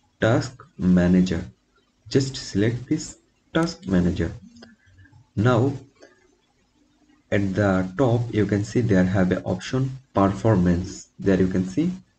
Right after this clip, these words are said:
Performance, select it, and after that in the last option you can see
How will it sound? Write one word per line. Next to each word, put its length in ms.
Performance, 880
select 380
it, 120
and 300
after 280
that 540
in 180
the 300
last 400
option 260
you 120
can 180
see 280